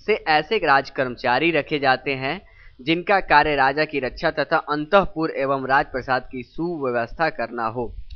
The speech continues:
कौटिल्य अर्थशास्त्र में अंतर्वर्षिक और द्वारिक के अधीन अनेक ऐसे कर्मचारियों का उल्लेख है।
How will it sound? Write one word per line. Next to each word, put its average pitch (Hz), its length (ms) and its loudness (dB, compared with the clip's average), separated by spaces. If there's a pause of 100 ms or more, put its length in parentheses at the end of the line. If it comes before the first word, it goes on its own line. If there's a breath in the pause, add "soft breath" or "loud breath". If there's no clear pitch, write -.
(340 soft breath)
कौटिल्य 196 600 2
अर्थशास्त्र 151 680 2
में 147 160 -2
अंतर्वर्षिक 143 960 -2
और 127 200 0
द्वारिक 127 680 2
के 143 80 -2
अधीन 135 240 -2
अनेक 160 400 -2
ऐसे 131 300 0
कर्मचारियों 123 680 -4
का 117 140 -4
उल्लेख 127 440 -4
है। 160 360 -8